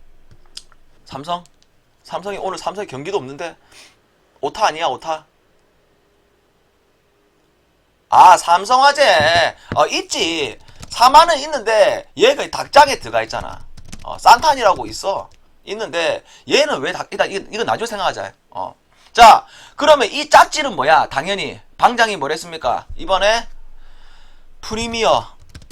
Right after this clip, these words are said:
투엘브, 사무라이 재팬 부러질 때까지 계속 간다 했지. 자, 근데 이 사무라이 재팬이 조금 문제가 있긴 있어, 여러분들.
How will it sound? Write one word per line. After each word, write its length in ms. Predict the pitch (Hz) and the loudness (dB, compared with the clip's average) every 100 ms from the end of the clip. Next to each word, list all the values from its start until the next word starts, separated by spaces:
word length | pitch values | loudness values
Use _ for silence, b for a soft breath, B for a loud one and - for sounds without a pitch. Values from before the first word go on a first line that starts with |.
| - - | -16 -14
투엘브, 400 | - 175 170 160 131 82 - - - - - - - - | -12 -8 -8 -6 -10 -10 -16 -20 -20 -20 -20 -20 -20 -20
사무라이 600 | - 160 185 196 196 180 | 2 2 4 2 2 -2
재팬 440 | - 185 131 113 110 - - - - - - | -10 -12 -10 -12 -14 -20 -20 -20 -20 -20 -14
부러질 500 | - 220 220 196 143 | -2 2 2 0 -8
때까지 720 | 156 156 127 117 147 185 226 - - | -10 -4 -2 -2 -4 -8 -8 -10 -10
계속 240 | 95 95 | -10 -8
간다 260 | 117 120 104 | -8 -6 -8
했지. 260 | - 90 - - - - | -10 -12 -14 -14 -16 4
자, 300 | 220 185 - B B - | 6 6 4 B B -8
근데 640 | 311 339 190 175 127 - b - | -2 4 6 6 2 -4 b -10
이 160 | 240 | -8
사무라이 540 | 220 226 262 359 427 392 | -2 2 2 6 6 6
재팬이 460 | 180 165 220 202 | -2 -2 -4 -2
조금 260 | 190 180 220 | -2 -2 -4
문제가 380 | 139 180 311 285 | -6 -4 2 2
있긴 260 | 226 285 | 0 -8
있어, 520 | 220 - 220 208 76 - | -8 -2 2 4 2 -2
여러분들. 460 | 135 139 113 73 | -6 -6 -10 -14